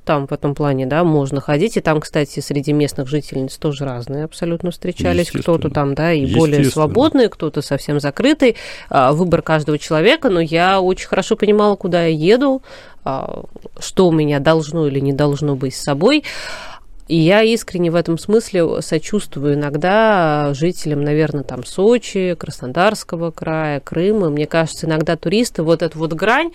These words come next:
Speaker 1: «Да, ты пришел на пляж, загорай, пожалуйста», но потом, что ты идешь в, м, значит, магазин через дорогу, вот в том же, в чем ты
Speaker 2: Да.
Speaker 1: там лежал без всего,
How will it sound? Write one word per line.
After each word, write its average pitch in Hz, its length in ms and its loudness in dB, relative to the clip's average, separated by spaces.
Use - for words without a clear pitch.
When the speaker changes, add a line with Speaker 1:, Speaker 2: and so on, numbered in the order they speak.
Speaker 1:
«Да, 185 220 2
ты 160 120 -6
пришел 160 360 -2
на 160 140 2
пляж, 151 360 0
загорай, 151 420 0
пожалуйста», 240 680 0
но 185 200 4
потом, 269 520 2
что - 180 -6
ты 208 180 4
идешь 202 340 2
в, 151 280 -6
м, 170 460 0
значит, 180 300 0
магазин 190 500 2
через 170 240 0
дорогу, 190 480 4
вот 160 180 2
в - 140 -12
том 190 220 2
же, 165 120 -2
в - 160 -10
чем 165 200 0
ты 165 80 0
Speaker 2:
Да. 98 80 4
Speaker 1:
там 160 120 4
лежал 170 320 2
без 151 160 -2
всего, 302 400 2